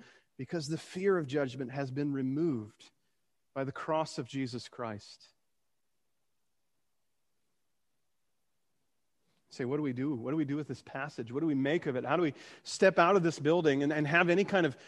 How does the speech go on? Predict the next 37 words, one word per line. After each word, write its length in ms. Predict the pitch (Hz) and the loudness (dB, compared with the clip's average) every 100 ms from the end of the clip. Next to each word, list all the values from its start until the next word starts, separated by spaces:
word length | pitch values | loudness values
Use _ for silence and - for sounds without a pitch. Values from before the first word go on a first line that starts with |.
| - - | -12 -4
uh, 160 | 147 | -2
tangible 540 | 143 180 226 208 185 170 | 0 2 2 2 0 2
understanding 540 | 180 175 190 180 180 | 0 2 2 4 4
of 60 | 147 | 2
what 120 | 147 | 0
Peter's 320 | 180 185 165 | 0 2 2
saying 300 | - 175 185 | 2 2 4
to 80 | 160 | 2
us? 120 | 131 | 2
How 100 | 160 | 0
does 120 | 208 | -2
it 80 | 180 | -4
change 360 | - 175 202 170 | 0 2 2 4
my 120 | 165 | 4
life 300 | 151 160 185 | 6 4 2
for 140 | - | 0
a 40 | 135 | 0
Monday 220 | 156 170 | 2 2
morning? 480 | 151 165 190 196 196 - _ _ _ _ | 2 2 2 0 -4 -10 _ _ _ _
What's 220 | - 190 | -2 0
it 100 | 220 | 2
do 180 | 165 208 | 4 4
for 160 | 190 185 | 4 2
a 40 | |
Sunday 320 | - 190 202 180 | 4 4 8 8
afternoon 480 | 175 175 165 185 | 8 6 2 4
as 120 | 151 139 | 2 2
I'm 120 | 131 | 2
watching 280 | 156 165 156 | 2 0 -2
the 60 | |
Browns 580 | 135 143 151 143 - - _ _ _ | 0 0 0 -2 -6 -16 _ _ _
lose?" 400 | 127 127 123 - _ _ _ _ _ _ | -8 -8 -10 -18 _ _ _ _ _ _
Probably. 440 | - 120 117 117 113 _ _ _ _ _ _ _ _ _ _ _ _ _ _ _ _ _ _ _ _ _ _ _ _ _ _ _ _ _ _ _ _ _ _ _ _ | -10 -8 -6 -8 -10 _ _ _ _ _ _ _ _ _ _ _ _ _ _ _ _ _ _ _ _ _ _ _ _ _ _ _ _ _ _ _ _ _ _ _ _
What 140 | 120 | -4
do 40 | 185 | -2
we 80 | 185 | 0
do? 200 | 202 | -2